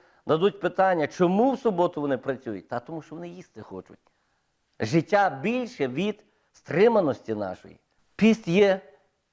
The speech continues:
для того, щоб людина приготувала себе до радості, до зустрічі з Богом.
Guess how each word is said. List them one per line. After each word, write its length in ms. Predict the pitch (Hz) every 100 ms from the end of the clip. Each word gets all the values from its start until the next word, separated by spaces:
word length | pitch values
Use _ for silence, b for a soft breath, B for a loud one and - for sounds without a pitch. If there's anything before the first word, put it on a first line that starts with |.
| _ _ -
для 220 | 117 170
того, 220 | 165 202
щоб 220 | - 170
людина 360 | 170 170 202 185
приготувала 720 | - 151 156 156 160 196 196
себе 340 | 143 156 160 170
до 160 | 143
радості, 600 | 147 160 190 156 131 -
до 160 | 117 165
зустрічі 880 | 131 180 247 - 156 147 - 107 - _ _ _ _ _ _ _ _ -
з 180 | 110 123
Богом. 460 | 113 175 139 101